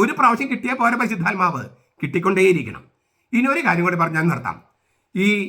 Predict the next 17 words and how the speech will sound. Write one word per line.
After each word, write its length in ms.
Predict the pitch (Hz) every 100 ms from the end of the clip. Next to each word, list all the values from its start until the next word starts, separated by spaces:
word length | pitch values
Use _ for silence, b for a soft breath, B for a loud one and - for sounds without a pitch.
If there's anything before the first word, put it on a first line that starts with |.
| - _ 180
പെന്തക്കോസ്ത 400 | 196 233 240 254
ദൈവസഭക്കാരും 600 | 202 196 180 165 170 156 185
മറ്റുമൊക്കെ 400 | 170 180 135 135 180 220 b b b b
പരിശുദ്ധാത്മാവിൻ്റെ 760 | 175 175 214 175 220 226 233 220 160
വരവെന്ന് 440 | 165 190 220 240 190
വിചാരിക്കുന്നത് 600 | 147 160 170 202 160 135 160 262 - b b b 151
ഭാഷാപരത്തിൽ 580 | 170 185 190 190 180 160
സംസാരിക്കുന്നതോ 680 | 143 127 170 180 190 185 233 101 b b b
അല്ലെങ്കിൽ 240 | 156 175 180
ഇങ്ങനെ 220 | 180 180 180 180
തുള്ളിച്ചാടി 440 | 175 190 196 180 175
പ്രാർത്ഥിക്കുന്നതോ 580 | 165 156 180 175 180 214 190 - -
സ്തുതിപ്പൊക്കെയാണ്. 640 | - 160 - 165 156 101 71 - _ _ _ _ _ _ _ _ _ _
നമ്മൾ 380 | 175 196 247 285 143 - 190
സഭ 160 | 190 240
പഠിപ്പിക്കുന്നത് 420 | - 170 170 151 123
അതല്ല. 240 | 113